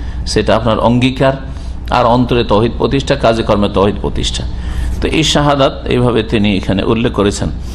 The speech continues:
দুটি শাহাদাত, একটি হচ্ছে আল্লাহর একত্বের শাহাদাত, আরেকটি হচ্ছে রাসূলুল্লাহ সাল্লাল্লাহু আলাইহি ওয়াসাল্লামের নবুয়ত রিসালাতের শাহাদাত।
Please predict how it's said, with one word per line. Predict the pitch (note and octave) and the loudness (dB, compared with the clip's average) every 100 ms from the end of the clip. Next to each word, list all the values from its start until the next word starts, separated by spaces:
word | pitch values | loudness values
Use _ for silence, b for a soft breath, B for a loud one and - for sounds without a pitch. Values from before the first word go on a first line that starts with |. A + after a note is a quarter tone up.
| B B B B B B B B - - | B B B B B B B B -2 2
দুটি | E3 F#3 G#3+ | 2 4 2
শাহাদাত, | - C#3+ A#2+ A2+ | 4 4 4 4
একটি | - D3+ F3 | 2 2 0
হচ্ছে | F3 - | 2 4
আল্লাহর | D3 D3 D3 - - - - - | 4 4 2 -2 -12 -12 -12 -2
একত্বের | - C#3+ E3 F3+ D#3+ | 0 2 0 0 0
শাহাদাত, | F3 E3+ F#3 F#3+ | 2 2 2 2
আরেকটি | D#3 D#3 | 0 0
হচ্ছে | D#3 D3+ | -2 2
রাসূলুল্লাহ | D3+ C#3 D3+ C#3+ C#3 | 2 2 2 2 2
সাল্লাল্লাহু | C#3 C#3+ | 0 -2
আলাইহি | C#3 D#3 G3+ | 0 0 -2
ওয়াসাল্লামের | - - - - - - - - - - - | -4 -12 -12 -12 -10 -12 -10 -10 -8 -4 0
নবুয়ত | D3+ F3 F#3 | 2 2 2
রিসালাতের | F#3 G#3+ G3 F3+ D3+ | 0 2 2 2 0
শাহাদাত। | C#3+ A#2 A2 | 0 2 0